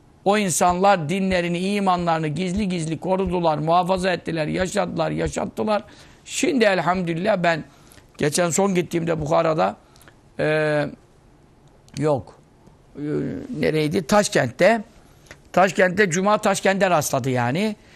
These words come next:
Bir Cuma'ya gittik. Mekke gibi. Caminin ne eni bu-, enini bulabilirsin ne boyunu. O kadar büyük camide,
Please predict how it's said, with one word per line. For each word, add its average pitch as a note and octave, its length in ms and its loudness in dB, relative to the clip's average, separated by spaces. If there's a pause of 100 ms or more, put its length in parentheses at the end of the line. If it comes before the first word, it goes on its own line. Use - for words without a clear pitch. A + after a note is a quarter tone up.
(200)
Bir G#3 220 2
Cuma'ya E3 560 2
gittik. E3 640 -4 (800)
Mekke D#3+ 380 0
gibi. C3+ 400 -6
Caminin F3+ 800 0
ne G3 200 -2 (180)
eni F#3+ 380 0
bu-, F#3 180 -6 (680)
enini G3 380 2
bulabilirsin F#3+ 540 0
ne F#3 160 0
boyunu. E3 260 2 (880)
O A#3 160 4
kadar A3 360 2
büyük G3+ 280 0
camide, F#3+ 760 0